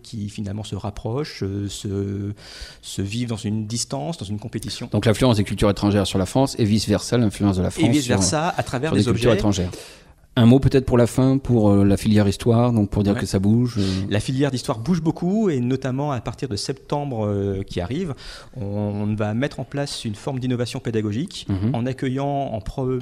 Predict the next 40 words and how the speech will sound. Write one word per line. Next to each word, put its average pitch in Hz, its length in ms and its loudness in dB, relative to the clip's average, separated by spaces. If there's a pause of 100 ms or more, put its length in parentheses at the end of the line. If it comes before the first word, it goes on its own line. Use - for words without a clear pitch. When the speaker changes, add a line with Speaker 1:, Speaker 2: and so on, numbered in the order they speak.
Speaker 1:
premier 151 220 -4
semestre 127 540 -4 (100)
des 135 240 -4
historiens, 156 500 -4
des 135 160 -6
historiens 147 300 -6
de 135 80 -8
l'art 135 260 -6
et 123 60 -8
des 110 160 -8
archéologues, 139 480 -4 (540)
entre - 200 -10
guillemets, 123 420 -4 (520)
des 101 100 -4
lycéens 120 460 -6 (140)
qui - 160 -12
se - 120 -8
rêvent 127 240 -4
historiens, 117 420 -6
qui - 120 -16
se 123 100 -10
rêvent 123 160 -8
archéologues 113 460 -4
ou 107 40 -10
se - 140 -14 (240)
rêvent 131 200 -4 (340)
historiens 117 320 -6
de 107 80 -6
l'art, 147 240 -6 (400)
pour 151 180 -4
effectivement 147 420 -4
leur 131 200 -2
montrer 151 420 -4
ce 170 180 -6
que - 140 -6
c'est 143 260 -6
réellement 143 340 -4
que - 60 -14
leur 127 80 -6
discipline, 135 520 -6